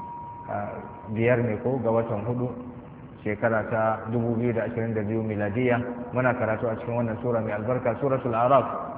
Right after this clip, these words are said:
Za mu tashi aya ta saba'in da bakwai, inda malam ya karanta mana faɗin Allah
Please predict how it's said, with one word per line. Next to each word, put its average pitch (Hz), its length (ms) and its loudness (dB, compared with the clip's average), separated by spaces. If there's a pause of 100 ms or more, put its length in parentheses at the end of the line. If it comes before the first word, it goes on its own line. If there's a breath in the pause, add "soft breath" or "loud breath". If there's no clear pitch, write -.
(440)
Za 127 180 10
mu 143 140 8
tashi 135 240 6
aya 135 240 6
ta 131 160 2
saba'in 127 460 2
da 123 80 2
bakwai, 127 340 4
inda 123 180 2
malam 123 300 4
ya 120 80 2
karanta 127 400 4
mana 135 240 4
faɗin 127 240 0
Allah 123 240 4